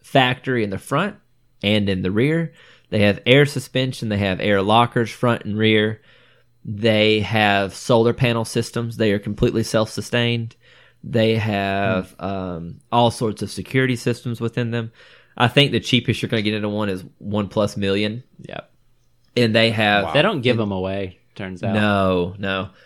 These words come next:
Speaker 1: But they're called
Speaker 2: Yeah.
Speaker 1: Earth Roamers, and that's the first one I've ever seen. And what, we saw one more, and I don't remember where we were at. I think it's actually in Washington, I think.
Speaker 3: Yeah, some-,
Speaker 1: I think
Speaker 3: something
Speaker 1: we saw
Speaker 3: like that,
Speaker 1: it,
Speaker 3: yeah.
Speaker 1: somewhere over near.
Speaker 3: It was
Speaker 1: We had
Speaker 3: one of the
Speaker 1: seen another
Speaker 3: smaller
Speaker 1: one.
Speaker 3: ones, but yeah.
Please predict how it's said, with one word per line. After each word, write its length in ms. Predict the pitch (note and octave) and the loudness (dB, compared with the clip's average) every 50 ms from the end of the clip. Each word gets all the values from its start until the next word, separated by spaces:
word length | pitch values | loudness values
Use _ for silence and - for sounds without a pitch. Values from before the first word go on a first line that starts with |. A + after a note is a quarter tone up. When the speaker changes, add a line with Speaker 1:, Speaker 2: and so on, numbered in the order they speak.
| - _ _ - | -20 _ _ -6
Speaker 1:
But 80 | - A2+ | -4 -2
they're 80 | A#2 A2 | -2 0
called 280 | - D3 D3 C#3+ - | 4 4 4 4 4
Speaker 2:
Yeah. 60 | - - - | 2 2 2
Speaker 1:
Earth 300 | A2+ A#2 A#2+ A2+ - G#2+ | 4 4 4 4 0 -2
Roamers, 640 | G#2 G2 F#2 F#2 F2+ F#2 F2+ F2+ F2+ - - - _ _ - | -4 -2 -2 -2 -4 -4 -4 -6 -6 -10 -16 -20 _ _ -8
and 320 | G2 G2+ G2 G2 G2 F#2+ | -6 -4 -4 -2 -2 0
that's 200 | G#2+ B2 B2 - | 0 -2 -2 -2
the 80 | - G#2+ | -4 -6
first 1000 | - - - C3+ C#3 D3+ C#3+ C#3+ - - - - _ - - - - - - _ _ _ | -4 -2 0 0 2 0 0 -4 -10 -18 -20 -20 _ -20 -20 -20 -20 -20 -20 _ _ _
one 220 | - B2+ B2+ C#3 C#3+ | -8 -4 -2 0 0
I've 180 | C#3 C3+ B2+ | 0 2 0
ever 200 | D3 C#3 C3+ C3+ | 0 0 -2 -4
seen. 300 | C3 - - C#3 C#3 C3 | -4 -2 -2 -2 0 0
And 120 | B2 G2 C#2+ | -2 -2 -2
what, 220 | E3+ F#3 - - | -4 -4 -4 -4
we 80 | A#2+ G#2+ | -4 -4
saw 240 | - - D3+ C#3+ | -2 0 0 0
one 320 | B2+ G#2+ G2+ G#2 A#2+ C3 C3 | 0 0 -2 -2 -2 -2 0
more, 420 | A2+ A2+ A2 A2 A2 A2+ A2 G#2+ | -2 -2 -2 -4 -4 -4 -4 -4
and 180 | - - G2+ G#2 | -6 -6 -8 -8
I 60 | G#2 | -6
don't 200 | G2+ A2+ G#2 - | -6 -6 -8 -8
remember 260 | - G2+ G2+ G2+ G2+ G2 | -10 -10 -10 -10 -10 -10
where 180 | G#2 G#2+ G#2 | -10 -8 -8
we 100 | G#2 G#2 | -6 -6
were 140 | G#2 G2+ G#2 | -6 -6 -6
at. 260 | G#2 G2+ G2+ G2 - - _ _ - | -8 -8 -8 -10 -12 -16 _ _ -8
I 100 | F2 F#2 | -4 -2
think 200 | - G3 G3 - | 0 0 0 0
it's 140 | A#2 G#2+ G#2+ | 0 -2 0
actually 280 | - A#2+ - - C3 | -2 -4 -4 -4 -4
in 100 | A#2+ A2 | -4 -4
Washington, 500 | G#2 A2+ D3 F3+ - - G#2 - - - | -4 -4 -6 -6 -8 -12 -12 -12 -12 -14
I 60 | D2 | -14
think. 380 | - - - C3+ D3 B2+ - - _ _ _ _ _ _ _ _ _ _ _ _ _ - | -12 -8 -6 -6 -4 -6 -6 -10 _ _ _ _ _ _ _ _ _ _ _ _ _ -12
Speaker 3:
Yeah, 220 | C3 C#3 C#3+ C#3 C#3+ _ - | -10 -10 -10 -10 -12 _ -12
some-, 100 | D3 - - - | -12 -12 -8 -4
Speaker 1:
I 100 | - G#2+ | -4 -2
think 40 | - | 2
Speaker 3:
something 200 | - B2 - A2+ | 2 2 2 0
Speaker 1:
we 60 | A2+ | 0
saw 140 | A#2 B2 A#2+ | 2 2 2
Speaker 3:
like 60 | - - A2 | 2 0 -2
that, 100 | G2+ - | -2 -2
Speaker 1:
it, 60 | - | -2
Speaker 3:
yeah. 100 | A2 A2 G#2 | -4 -2 -2
Speaker 1:
somewhere 240 | A#2 A#2 A2+ A2 A2 | -2 -2 -2 -2 -4
over 260 | A2+ G#2+ G#2 G2+ G2+ | -4 -4 -6 -6 -4
near. 300 | G2+ G2 G2+ A2 A#2+ A2+ | -2 -2 0 0 0 0
Speaker 3:
It 60 | G2+ | 0
was 80 | A2+ C3 | 0 0
Speaker 1:
We 40 | - | 2
had 40 | D#3 D3 | 2 0
Speaker 3:
one 80 | C3 G#2+ | 0 0
of 40 | G2+ | -2
the 60 | G#2+ | -2
Speaker 1:
seen 60 | G#2 | -2
another 160 | G#2+ G#2+ A2+ | 0 0 0
Speaker 3:
smaller 160 | A2+ G#2 F#2+ | 0 0 -2
Speaker 1:
one. 80 | F#2+ F#2+ | -4 -6
Speaker 3:
ones, 200 | F#2+ F#2+ F2+ - | -8 -10 -12 -12
but 160 | - - - - | -12 -10 -8 -6
yeah. 180 | G2 F#2+ F#2 | -8 -8 -8